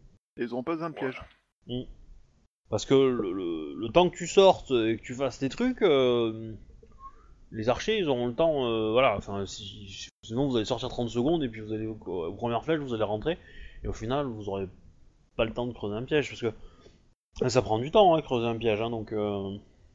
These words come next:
Speaker 1: Hmm. Bah ouais, c'est, du coup, euh, du coup, c'est pour ça que moi je me dis, euh, je préfère carrément leur mettre des pièges et pas leur faire, euh, dire, pas leur dire qu'il y a des pièges et juste, euh,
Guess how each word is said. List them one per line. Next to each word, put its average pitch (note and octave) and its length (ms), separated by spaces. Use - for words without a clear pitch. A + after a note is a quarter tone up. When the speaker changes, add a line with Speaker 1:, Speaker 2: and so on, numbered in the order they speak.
Speaker 1:
Hmm. B2+ 160
Bah A2+ 180
ouais, F3+ 240
c'est, - 140
du A2+ 100
coup, E3 300
euh, B2 640
du C3+ 100
coup, - 140
c'est - 100
pour C3+ 140
ça E3 100
que - 60
moi E3 100
je B2+ 60
me C3 120
dis, D3+ 200
euh, C3 180
je - 80
préfère - 380
carrément C3+ 340
leur C3+ 120
mettre B2+ 180
des C3 100
pièges F3 360
et B2 180
pas D3+ 180
leur C#3 200
faire, D3 180
euh, C3 260
dire, C3 340
pas E3+ 120
leur D3 180
dire D#3+ 140
qu'il C#3 120
y - 40
a - 20
des - 60
pièges G3 260
et A#2+ 180
juste, C3 280
euh, A#2 220